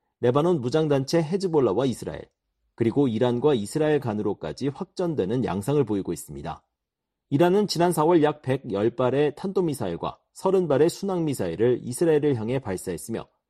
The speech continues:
지난 일 일에는 그보다 더 많은 백여든 발의 미사일을 퍼부었습니다. 전문가들은 당시 이란이 발사한 미사일과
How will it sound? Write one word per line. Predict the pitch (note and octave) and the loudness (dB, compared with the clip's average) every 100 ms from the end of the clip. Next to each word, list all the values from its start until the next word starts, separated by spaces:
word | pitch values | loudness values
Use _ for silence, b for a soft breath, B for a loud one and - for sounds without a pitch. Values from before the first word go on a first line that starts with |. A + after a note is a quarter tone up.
| _ _ _ | _ _ _
지난 | - D3 F3 | 0 2 4
일 | F3 | 2
일에는 | E3+ D#3 E3+ F#3+ | 2 2 2 0
그보다 | - C3+ D#3 D#3+ - | -2 0 4 4 2
더 | B2 | 0
많은 | A2+ E2 A#2 B2+ - | 0 -2 -4 -4 -2
백여든 | A#2 C3 E2 G2+ D3+ E3+ | -2 -2 -4 -2 -2 0
발의 | A#2 B2+ B2 | 2 2 0
미사일을 | G2+ G2+ F2 A#2+ | -2 -4 -2 -2
퍼부었습니다. | B2+ D3+ C3+ G2+ - E2 D#3 - _ _ _ _ _ _ _ _ - | -2 -2 0 -2 -6 -8 -8 -10 _ _ _ _ _ _ _ _ 0
전문가들은 | D3+ F3+ F3 F3 G3+ | 2 4 4 4 2
당시 | D#3+ D3 F#3+ | 0 0 0
이란이 | D#3+ C3 D#3 E3+ | 0 0 2 2
발사한 | D#3 D3+ D3+ D3 F3 | 2 2 0 0 -2
미사일과 | A2+ - B2+ G#2 F2 - | -2 -2 -2 -2 -6 -10